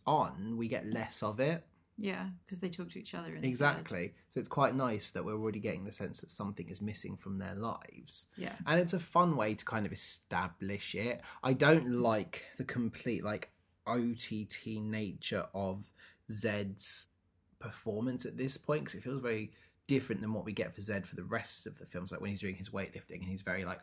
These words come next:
Speaker 1: over the top and almost, like, sped up Benny Hill style.
Speaker 2: Yeah, and it's all very, like, choppy and cutting between, whereas then when we go to Addison, she just talks and moves.
Speaker 1: Which,
Speaker 2: And it all
Speaker 1: again,
Speaker 2: just
Speaker 1: we're trying to
Speaker 2: flows
Speaker 1: show
Speaker 2: on.
Speaker 1: us the difference between the two, you know, protagonists.
Speaker 2: Mm-hmm.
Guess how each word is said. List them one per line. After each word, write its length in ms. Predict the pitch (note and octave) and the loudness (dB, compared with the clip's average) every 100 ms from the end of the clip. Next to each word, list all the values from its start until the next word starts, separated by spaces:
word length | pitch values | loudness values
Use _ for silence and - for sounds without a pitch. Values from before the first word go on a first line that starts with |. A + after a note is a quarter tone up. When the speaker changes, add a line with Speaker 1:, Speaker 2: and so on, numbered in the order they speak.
| - | -6
Speaker 1:
over 240 | G#2 G2+ | -6 -6
the 100 | G2+ | -10
top 380 | - G#2+ F#2+ - | -6 -2 -2 -4
and 260 | G2 F#2+ - - - - | -4 -4 -8 -20 -20 -8
almost, 160 | G2+ G2+ | -4 -2
like, 140 | E2+ | 0
sped 300 | - - G2+ | 2 2 0
up 180 | F2+ - | -2 -4
Benny 220 | F#2+ F#2+ | -2 -2
Hill 240 | G2 F#2+ G2+ | -2 -2 -2
style. 580 | - - G1+ - G2+ - - - - | -4 -4 -8 -10 -10 -10 -14 -16 4
Speaker 2:
Yeah, 240 | A3 G3 | 8 8
and 80 | G#3+ | 8
it's 160 | G#3 G#3 | 4 0
all 100 | A3 | -2
very, 260 | G#3+ G3+ F#3+ | 0 -2 -2
like, 220 | F#3+ - | -6 -8
choppy 560 | - G3 F3+ - F#3 F3+ | -6 -4 -4 -2 -2 0
and 120 | F3+ | -2
cutting 320 | F3 F3+ - | -2 -4 -2
between, 340 | D#3+ - F#3+ F3 | -4 0 2 2
whereas 240 | D#3+ D#3+ | 0 -2
then 140 | E3 | -2
when 140 | E3+ F3 | 0 0
we 80 | E3+ | -2
go 120 | E3+ | -2
to 180 | E3+ D#3+ | -2 2
Addison, 540 | E3+ E3+ E3 D#3 D3+ | 2 2 -2 -2 -2
she 200 | D3 F3+ | -4 -4
just 180 | E3+ - | -4 -6
talks 420 | - E3 - - | -2 -2 -4 -10
and 160 | D3+ D3 | -8 -4
moves. 540 | D#3 D3 C#3 - - - | -4 -4 -8 -12 -10 4
Speaker 1:
Which, 120 | C3+ | 4
Speaker 2:
And 60 | |
it 60 | D3 | 6
all 40 | C3+ C#3+ | 4 6
Speaker 1:
again, 80 | A2 | 4
Speaker 2:
just 100 | A2 | 2
Speaker 1:
we're 100 | A2+ | 0
trying 280 | - B2 A#2 | 2 2 2
to 60 | |
Speaker 2:
flows 60 | - | 0
Speaker 1:
show 60 | A#2 | 0
Speaker 2:
on. 40 | |
Speaker 1:
us 80 | G#2 | 0
the 100 | - | -2
difference 420 | G2+ A2+ - G2 | -2 0 0 -2
between 380 | - - A2 G2 | -4 -8 -4 -2
the 60 | F#2+ | -4
two, 420 | - G#2 G2 F#2+ - _ _ _ - - _ _ _ _ - E2+ - | -4 -2 -2 -6 -12 _ _ _ -20 -20 _ _ _ _ -6 -6 -4
you 140 | A#2 | -2
know, 200 | G2 D#2 F2+ _ _ _ | -2 -2 -8 _ _ _
protagonists. 1200 | - - G2 F2+ C#2 G#2+ - - - - - - | -14 -4 -2 -2 -6 -8 -8 -10 -8 -6 -4 0
Speaker 2:
Mm-hmm. 320 | G3+ F#3+ F3 | 0 0 -2